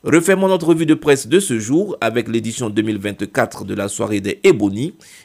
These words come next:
initiée par l'Union nationale des journalistes de Côte d'Ivoire, U N J C I, au pied de la basilique Notre-Dame de la Paix de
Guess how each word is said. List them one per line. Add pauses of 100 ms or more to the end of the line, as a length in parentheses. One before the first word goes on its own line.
(100)
initiée
par
l'Union
nationale
des
journalistes
de
Côte
d'Ivoire, (100)
U
N
J
C
I, (340)
au
pied
de
la
basilique
Notre-Dame
de
la
Paix (160)
de